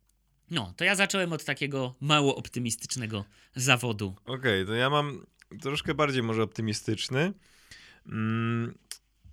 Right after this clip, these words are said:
Speaker 2: w pewien sposób gdzieś tam trochę nawiązujący do tego, bo tutaj, mm, miałeś trochę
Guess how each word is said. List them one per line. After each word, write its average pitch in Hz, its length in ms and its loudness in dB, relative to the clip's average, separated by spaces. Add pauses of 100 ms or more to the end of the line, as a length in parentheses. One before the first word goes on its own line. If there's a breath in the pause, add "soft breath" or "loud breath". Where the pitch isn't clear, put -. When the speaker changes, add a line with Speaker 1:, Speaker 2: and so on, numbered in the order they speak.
(100)
Speaker 2:
w - 120 -20
pewien 185 400 4
sposób 170 500 0
gdzieś 151 340 2
tam 139 300 2
trochę 135 320 2 (500)
nawiązujący 123 760 0
do 98 120 -2
tego, 98 300 0
bo 107 120 -4
tutaj, 104 560 -2 (680 soft breath)
mm, 101 680 -4
miałeś 104 340 0
trochę 107 500 0